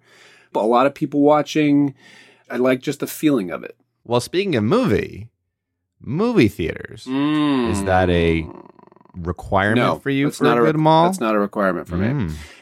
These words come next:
Speaker 1: 'Cause, um, Governor Square Mall did not have a movie theater in the mall. We, that was separate. So I don't have an association to a movie theater. If anything, it feels weird to walk through a mall to get to a,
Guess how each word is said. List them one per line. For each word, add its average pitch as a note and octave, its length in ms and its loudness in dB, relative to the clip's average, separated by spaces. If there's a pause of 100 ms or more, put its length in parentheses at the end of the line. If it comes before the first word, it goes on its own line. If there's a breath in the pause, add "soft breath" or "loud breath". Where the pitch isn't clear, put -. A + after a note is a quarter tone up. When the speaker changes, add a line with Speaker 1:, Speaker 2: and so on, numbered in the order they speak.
Speaker 1:
'Cause, C3+ 180 -2
um, C3 220 2
Governor C3 260 2
Square C#3 220 2
Mall B2 240 4
did G2 160 -4
not G#2+ 260 0
have G2+ 340 -2 (400)
a - 100 -10
movie A#2 200 4
theater A2+ 220 0
in C3 240 -2
the A2+ 60 2
mall. F2 240 -2
We, F#2 240 -6
that A2+ 120 -4
was G2+ 140 -6
separate. G#2 320 -10
So A2+ 160 -8
I G2+ 100 -2
don't B2+ 360 -4
have A#2+ 240 -2
an A2+ 60 -4
association G2 720 -4
to F#2 120 -12
a E2+ 60 -8
movie F#2 380 -8
theater. F2+ 320 -8 (280 loud breath)
If F#3 300 0
anything, E3+ 460 0
it A#2 100 -2
feels B2 260 0
weird A2 360 2
to G#2 80 -10
walk F2+ 380 0
through F2+ 200 -10
a E2 60 -10
mall D#2 240 -8
to - 100 -20
get D#2+ 200 -16
to E2+ 140 -12
a, C2 140 -10